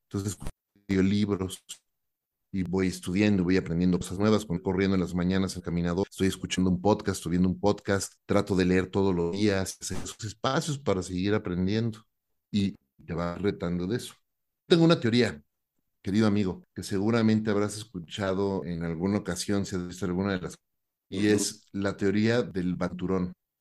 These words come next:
Speaker 1: Y es que yo digo, ¿te acuerdas del
Speaker 2: Ah.
Speaker 1: baticinturón, no? Donde Batman traía colgado el
Speaker 2: Claro.
Speaker 1: batarang y hasta el repelente contra
Speaker 2: Todo.
Speaker 1: tiburones. Dice Jorge Ruiz, "Eres más tramposo que el cinturón de Batman". Este,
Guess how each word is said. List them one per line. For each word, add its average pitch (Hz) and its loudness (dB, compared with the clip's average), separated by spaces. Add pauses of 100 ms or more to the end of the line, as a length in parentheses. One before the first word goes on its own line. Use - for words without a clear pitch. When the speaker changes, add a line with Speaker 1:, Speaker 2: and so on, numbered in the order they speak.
Speaker 1:
Y 104 0
es 110 0
que 117 2
yo 123 6
digo, 127 2
¿te - -4
acuerdas 139 4
del 113 4
Speaker 2:
Ah. 98 0
Speaker 1:
baticinturón, 127 -4 (120)
no? 135 -8
Donde 101 0
Batman 117 2
traía 113 0
colgado 104 0
el 95 0
Speaker 2:
Claro. 90 0
Speaker 1:
batarang 110 4 (360)
y 107 -6
hasta 104 0
el 101 2
repelente 110 2
contra 107 6
Speaker 2:
Todo. 92 10
Speaker 1:
tiburones. 107 -2 (600)
Dice 117 0
Jorge 110 4
Ruiz, 110 2
"Eres 131 6
más 131 2
tramposo 117 0
que - -4
el 92 -4
cinturón 98 0
de 95 2
Batman". 87 -2 (440)
Este, 113 0